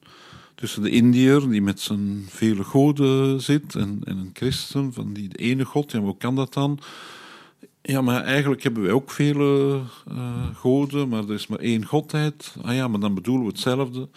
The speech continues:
Dus eigenlijk spiegelen ze elkaar, zeg maar. En net zoals de, de,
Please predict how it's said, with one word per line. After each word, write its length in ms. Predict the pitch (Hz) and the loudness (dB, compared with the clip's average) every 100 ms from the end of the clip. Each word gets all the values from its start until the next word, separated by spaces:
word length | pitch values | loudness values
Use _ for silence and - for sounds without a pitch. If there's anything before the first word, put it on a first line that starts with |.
| - - - - - - _ | -20 -20 -20 -20 -20 -20 _
Dus 140 | - | -10
eigenlijk 360 | - 135 131 - | -2 -2 -2 -4
spiegelen 500 | - 170 160 151 135 | -6 -2 0 0 0
ze 300 | 127 117 - _ | -2 -6 -8 _
elkaar, 500 | 107 - 127 117 101 | -12 -4 0 2 2
zeg 280 | 92 92 - | -2 -8 -8
maar. 300 | 92 95 92 | -6 -6 -8
En 200 | - 110 | -10 -8
net 180 | 113 117 | -8 -8
zoals 420 | - 110 101 - | -10 -10 -10 -10
de, 240 | 101 101 | -10 -8
de, 220 | 92 98 | -10 -12